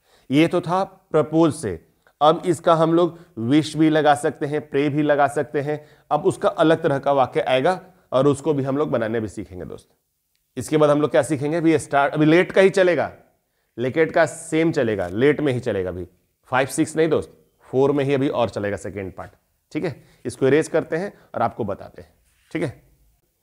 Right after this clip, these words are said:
अब यहाँ पर हम लोग कुछ वाक्य को लिखे हैं। ठीक है, ये वाक्य बहुत इंपॉर्टेंट है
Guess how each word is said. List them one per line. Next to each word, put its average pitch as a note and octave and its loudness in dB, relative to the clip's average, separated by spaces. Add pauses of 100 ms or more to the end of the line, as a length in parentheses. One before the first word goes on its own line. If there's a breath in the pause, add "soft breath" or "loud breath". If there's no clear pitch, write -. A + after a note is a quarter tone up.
(120)
अब D3 -2
यहाँ E3+ -6
पर E3 -10
हम D#3+ -2
लोग F3+ -2
कुछ D3+ -4
वाक्य C#3+ 0
को C3+ -2
लिखे B2 -2
हैं। F2+ -14 (120)
ठीक F3 -4
है, D#3 -8 (480)
ये C#3+ 4
वाक्य E3 2
बहुत F3+ -2
इंपॉर्टेंट A#2+ -2
है F2 -18